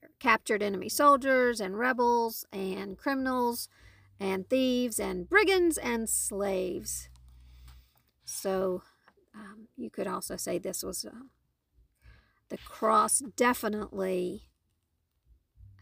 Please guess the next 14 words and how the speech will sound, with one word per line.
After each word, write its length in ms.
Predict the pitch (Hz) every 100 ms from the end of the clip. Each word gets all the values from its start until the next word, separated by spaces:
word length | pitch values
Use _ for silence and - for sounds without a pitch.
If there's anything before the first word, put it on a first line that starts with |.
| -
had 240 | 214 196
the 80 | 196
criminal 540 | - 254 247 247 233 _
and 320 | 262 302 311
his 380 | 269 285 311 - -
offense 880 | 202 - - 381 - - - - - _ _ _ _
on 220 | 214 196 160
it. 320 | - - - _ - _ _ -
So 220 | - 220 214
the, 340 | 196 196 - -
the 140 | 190
guilt 560 | 180 240 330 381 - - - -
was 540 | 311 208 226 233 208 190
there. 560 | 208 196 - - -